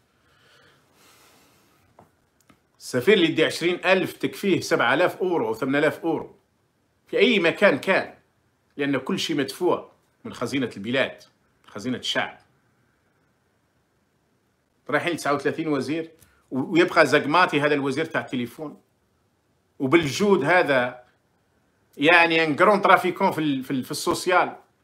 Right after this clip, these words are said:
لما كان أصلا مع تبون كان متخصص في نهب السكنات الاجتماعية لما كان معاه في وزارة السكن.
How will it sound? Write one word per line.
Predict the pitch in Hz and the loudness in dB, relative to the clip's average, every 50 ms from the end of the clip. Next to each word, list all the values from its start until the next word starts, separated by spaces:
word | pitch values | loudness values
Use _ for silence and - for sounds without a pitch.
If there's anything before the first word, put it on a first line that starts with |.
| _ _ _ _ _ _ _ _ _ _ - | _ _ _ _ _ _ _ _ _ _ -4
لما | 131 131 139 143 143 | -2 0 2 2 2
كان | 135 - - 208 208 - | 2 4 4 4 4 4
أصلا | - - 202 196 - 170 147 | 4 0 -2 0 0 -2 -2
مع | 131 127 151 | 0 0 0
تبون | 160 - 147 123 110 123 160 170 165 147 | 0 0 -2 -4 -4 -6 -4 -2 -2 -4
كان | - - 175 165 156 156 | -2 -2 -4 -2 -2 -2
متخصص | 170 - 160 - - - 226 - - - 98 - - - - _ _ _ _ _ _ _ _ _ _ _ _ _ _ _ _ _ _ _ _ _ _ _ _ _ _ _ _ _ _ | -2 0 -2 0 2 2 2 2 2 -6 -8 -10 -12 -16 -18 _ _ _ _ _ _ _ _ _ _ _ _ _ _ _ _ _ _ _ _ _ _ _ _ _ _ _ _ _ _
في | - - 156 147 | -6 0 0 2
نهب | 160 190 185 165 156 123 123 - _ _ _ _ _ _ _ _ _ _ _ _ _ _ _ _ _ _ _ _ _ _ _ _ _ _ _ _ _ _ _ _ _ _ _ _ _ _ - - | 2 2 2 0 -2 -6 -8 -18 _ _ _ _ _ _ _ _ _ _ _ _ _ _ _ _ _ _ _ _ _ _ _ _ _ _ _ _ _ _ _ _ _ _ _ _ _ _ -14 -10
السكنات | 120 - - 165 - 170 165 165 - | -6 -2 -2 0 0 2 0 0 0
الاجتماعية | 143 135 - - 160 151 143 127 151 165 | -2 -4 -4 -4 -2 -2 0 0 0 -2
لما | 156 156 143 139 | -2 -2 -2 -2
كان | 131 - 156 143 | -2 -2 -2 -2
معاه | 139 139 139 | 0 -2 -4
في | 131 139 | -4 -6
وزارة | 135 123 131 131 135 | -6 -4 -4 -6 -6
السكن. | - - - 104 92 - | -6 -8 -8 -10 -10 -12